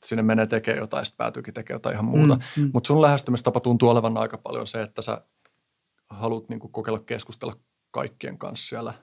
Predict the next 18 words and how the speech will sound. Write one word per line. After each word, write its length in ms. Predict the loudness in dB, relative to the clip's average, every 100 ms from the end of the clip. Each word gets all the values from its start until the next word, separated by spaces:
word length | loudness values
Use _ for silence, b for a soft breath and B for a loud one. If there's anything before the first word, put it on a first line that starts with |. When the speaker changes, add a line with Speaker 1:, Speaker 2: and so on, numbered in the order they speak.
| _ _ _ _ _ _ _
Speaker 2:
Joo, 280 | 0 2 2
se 120 | 0
oli 140 | -2 -2
siis 220 | -6 -4
se 60 |
mun 180 | 0 2
ajatus. 560 | 2 2 0 -6 -10 _ _ _ _ _ _ _ _
Ajatus 420 | 2 4 2 -2 0
on 120 | 2
se, 220 | 4 4
että, 280 | 4 -2 -4
että 200 | -6 -8 -10
mä 140 | -2 2
lähestyn 420 | 4 2 2 0
sitä 280 | 0 0 -2 _ _ _ _ _ _ _ _ -8
siltä 360 | 2 2 4
kulmalta, 640 | 4 8 10 8 6 4 2
että, 300 | 4 0